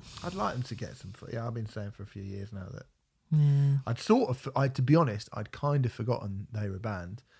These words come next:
Speaker 1: because
Speaker 2: Yeah.
Speaker 1: it'd been a long time since anything had come out, and I was
Speaker 2: Yeah.
Speaker 1: expecting an album, and it doesn't feel like there's been a lot of momentum for 'em, but hopefully this is the beginning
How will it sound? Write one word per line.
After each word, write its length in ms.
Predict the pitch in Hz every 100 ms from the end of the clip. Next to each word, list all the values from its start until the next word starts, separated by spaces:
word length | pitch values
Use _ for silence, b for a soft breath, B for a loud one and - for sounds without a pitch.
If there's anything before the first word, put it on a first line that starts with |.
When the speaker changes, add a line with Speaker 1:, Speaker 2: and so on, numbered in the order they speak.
| b
Speaker 1:
because 300 | 139 135 135 135
Speaker 2:
Yeah. 200 | 135 131 131 _
Speaker 1:
it'd 100 | 123
been 240 | 117 110 -
a 80 | 107
long 240 | 123 143
time 180 | 131 120
since 180 | 107 120
anything 200 | 104 98
had 80 | 92
come 200 | - 98
out, 260 | 110 78 -
and 120 | 110 147
I 60 |
was 80 | 139
Speaker 2:
Yeah. 60 | 139
Speaker 1:
expecting 500 | 135 131 123 - 101
an 120 | 104
album, 400 | 101 101 101 101
and 260 | 104 104 110
it 80 | -
doesn't 240 | 117 113 120
feel 120 | 107
like 120 | 104
there's 140 | 107
been 160 | - 104
a 60 | 104
lot 100 | 92
of 60 |
momentum 400 | 104 110 113 95
for 180 | - 98
'em, 80 | 104
but 120 | -
hopefully 440 | 143 135 - 101 107 B B B -
this 160 | 107 -
is 140 | 101
the 100 | 107
beginning 600 | 95 104 110 104 87 90